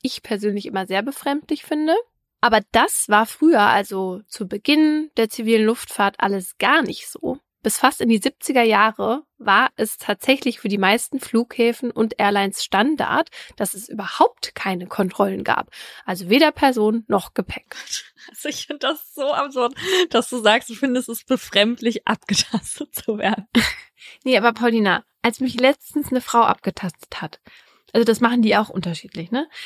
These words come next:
Speaker 1: Da hatte sich
Speaker 2: Mhm.
Speaker 1: das fast so bisschen wie Streicheln angefühlt. Und dann hab ich gedacht,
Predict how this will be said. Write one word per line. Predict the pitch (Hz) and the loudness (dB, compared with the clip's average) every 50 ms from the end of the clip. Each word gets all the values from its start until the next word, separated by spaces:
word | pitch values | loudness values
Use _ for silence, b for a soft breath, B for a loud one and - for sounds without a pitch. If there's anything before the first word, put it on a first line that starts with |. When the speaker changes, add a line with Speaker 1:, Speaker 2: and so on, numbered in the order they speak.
| B B B | B B B
Speaker 1:
Da | 226 208 196 | 2 4 4
hatte | 247 240 311 311 | 4 4 4 4
sich | 214 190 | 4 4
Speaker 2:
Mhm. | 220 233 | 4 2
Speaker 1:
das | 240 220 - - | 2 0 0 -6
fast | - - - 285 311 311 - - - - _ | -8 -4 0 0 0 0 -4 -12 -14 -12 _
so | - 262 269 269 269 262 254 - _ _ _ - | -2 2 2 4 4 2 0 -4 _ _ _ -2
bisschen | - 233 285 - - - 277 254 240 214 | 2 2 2 2 0 0 2 2 4 4
wie | 226 226 226 226 226 - _ _ _ _ _ _ - | 4 2 2 0 -2 -4 _ _ _ _ _ _ -12
Streicheln | - - - - 254 302 320 320 - - 202 180 - | -10 -6 0 2 4 4 4 2 0 -2 -2 -2 0
angefühlt. | 170 175 170 165 180 - - - - 196 214 262 320 311 B B B B B 226 B | -4 -4 -2 -4 -6 -10 -12 -8 -4 0 0 0 0 -2 B B B B B -6 B
Und | 214 220 | 2 4
dann | 240 247 | 4 4
hab | 254 277 | 4 0
ich | 294 - - | -2 -2 -4
gedacht, | - - - 214 254 349 - - - - - | -6 0 2 2 2 2 -2 -8 -16 -18 -18